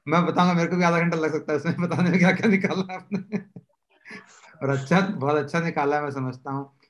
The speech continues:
बहुत लाभदायक निकाला है। और रमा दीदी भी कुछ कहना चाहती हैं आपको,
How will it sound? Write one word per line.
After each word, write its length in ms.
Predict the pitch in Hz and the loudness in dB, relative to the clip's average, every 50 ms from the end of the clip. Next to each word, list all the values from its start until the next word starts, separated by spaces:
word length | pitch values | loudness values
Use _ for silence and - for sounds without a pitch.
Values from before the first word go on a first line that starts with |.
| _ _ _ _ - | _ _ _ _ -8
बहुत 180 | 117 123 131 127 | -6 -4 -4 0
लाभदायक 560 | 127 123 127 117 117 127 131 131 139 139 135 | 0 0 0 0 0 -2 0 0 0 -2 -4
निकाला 380 | 131 127 123 123 120 123 123 127 | -8 -8 -8 -8 -8 -8 -8 -8
है। 140 | 143 - _ _ - - - _ _ _ _ _ _ _ - | -10 -12 _ _ -20 -20 -20 _ _ _ _ _ _ _ -14
और 580 | 117 117 113 113 113 113 113 113 120 117 117 117 _ _ - | -10 -8 -6 -6 -6 -6 -8 -10 -10 -12 -14 -14 _ _ -20
रमा 420 | 104 - - - 120 123 135 135 | -20 -18 -10 -8 -6 -2 -2 0
दीदी 200 | 135 139 135 139 | 0 2 2 2
भी 80 | 135 135 | 0 0
कुछ 120 | 139 135 | -2 -4
कहना 300 | - 131 123 127 131 127 | -4 -4 -6 -6 -6 -6
चाहती 280 | 127 123 117 - - 131 | -6 -8 -10 -8 -8 -8
हैं 60 | 123 | -8
आपको, 280 | 123 120 - - 135 | -8 -10 -12 -14 -16